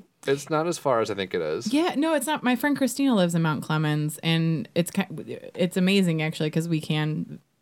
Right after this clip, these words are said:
Speaker 2: relatively easily, like, visit each other, and we, we never had that before, so, like, it's, it's not a bad drive.
Speaker 1: For some reason, I thought it was up by, like, Midland, like, three hours away.
Speaker 2: That's Mount Pleasant, isn't it? Because I
Speaker 1: You're
Speaker 2: always,
Speaker 1: totally right.
Speaker 2: I always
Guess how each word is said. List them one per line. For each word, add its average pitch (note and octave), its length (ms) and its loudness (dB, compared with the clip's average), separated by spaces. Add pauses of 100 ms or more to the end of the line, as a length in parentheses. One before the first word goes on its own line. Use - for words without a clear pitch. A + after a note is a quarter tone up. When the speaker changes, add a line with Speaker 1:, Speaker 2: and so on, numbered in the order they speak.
(720)
Speaker 2:
relatively F#3+ 640 2
easily, D#3 300 2
like, D#3 160 0
visit D#3+ 320 0
each G3 160 -2
other, A#3 240 0
and F#3 140 0
we, D3 220 -4 (140)
we D#3 140 2
never D3+ 200 2
had D3+ 180 0
that F3 120 0
before, A3+ 360 0
so, D3 280 0
like, C#3+ 320 0 (560)
it's, - 320 -4
it's A3+ 220 -2
not G#4+ 180 -2
a G#4 60 -2
bad C#4+ 180 2
drive. D3+ 340 -2 (640)
Speaker 1:
For - 100 -8
some G3 200 0
reason, A#3+ 220 0
I A#3 60 -2
thought E3 160 2
it D#3+ 60 2
was D#3 180 0
up A#2 100 -4
by, C3 120 2
like, G#2+ 160 -2
Midland, F#2 580 -4
like, F#2+ 160 -4
three A2+ 260 -4
hours F#2 320 0
away. F2+ 400 -10 (320)
Speaker 2:
That's A#3+ 320 -2
Mount D4+ 240 -2
Pleasant, F#3 560 -4
isn't F3 300 -2
it? B3+ 220 -2 (180)
Because B3+ 240 0
I D#3 100 2
Speaker 1:
You're F3 120 6
Speaker 2:
always, E3 160 0
Speaker 1:
totally F3 360 4
right. C3+ 320 4
Speaker 2:
I G#3 140 0
always A3+ 480 0